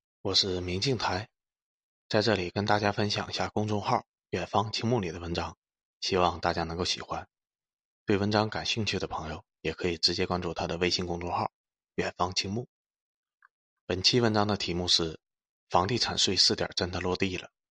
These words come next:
但尚有几个难点等我们解决”。文章发表于二零二一年十月二十四日。大事儿，绝对的大事儿，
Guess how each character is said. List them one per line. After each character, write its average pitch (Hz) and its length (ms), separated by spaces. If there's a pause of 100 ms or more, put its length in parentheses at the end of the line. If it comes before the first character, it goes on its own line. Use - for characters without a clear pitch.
(440)
但 90 200
尚 95 280
有 95 40
几 87 120
个 85 100
难 80 240
点 85 160 (180)
等 82 140
我 85 100
们 - 140
解 - 140
决”。 - 260 (1000)
文 95 120
章 92 280
发 92 160
表 82 160
于 80 140
二 95 140
零 90 120
二 92 120
一 90 80
年 82 200
十 82 200
月 85 60
二 87 240
十 - 100
四 92 160
日。 - 140 (1600)
大 95 160
事 - 100
儿， - 100 (480)
绝 90 220
对 117 140
的 87 100
大 82 180
事 - 120
儿， - 100